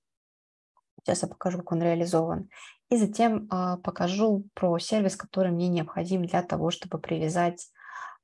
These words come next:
а, к моему экрану. Итак, ам, мой экран нуждается в состоянии. Следовательно, мне нужно,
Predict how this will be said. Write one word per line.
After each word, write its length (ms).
а, 280
к 520
моему 420
экрану. 500
Итак, 360
ам, 680
мой 320
экран 340
нуждается 440
в 40
состоянии. 680
Следовательно, 680
мне 220
нужно, 440